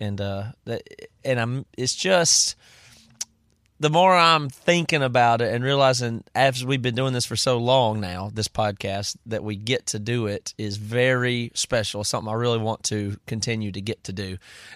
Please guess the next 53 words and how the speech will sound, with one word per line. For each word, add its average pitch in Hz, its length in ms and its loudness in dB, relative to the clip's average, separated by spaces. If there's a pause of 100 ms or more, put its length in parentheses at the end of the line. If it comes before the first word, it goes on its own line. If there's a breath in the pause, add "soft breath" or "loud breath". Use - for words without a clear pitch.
And 120 340 0
the 113 80 -2
B 147 140 0
C 147 160 -2
Club 151 260 4
has, 113 140 -4 (180)
has 120 140 -4
been 120 240 0
a - 20 -2
pretty 151 220 -2
much 135 240 -2
a 117 40 -2
one-way 120 380 -2
ticket. 123 460 -6
I - 20 -6
mean, 107 160 -4
it's - 160 -6
only 117 340 -2
grown 107 460 -2
since - 320 -4
we 107 200 -4
have 98 300 -4
started 95 540 -2
it. 98 60 -6
And 95 100 -6
the 101 60 -4
B 143 100 0
C 147 140 0
Club 139 260 0
is 107 140 -4
a 107 60 -4
community, 120 680 -6 (400 loud breath)
and 110 340 -6
I'll 110 140 0
call 107 240 0
it 110 60 -6
a - 20 -6
post-Christian 131 640 -2
community, 143 420 -2
although 175 360 6
a - 20 0
lot 165 120 4
of - 40 -6
people 156 240 -4
wanted 147 220 -2
to 135 80 -4
call 135 220 0
it - 100 -6
post-evangelical 127 1300 -4
was 110 180 -6
a 110 60 -8
good 107 300 -8
counterpoint, 107 760 -8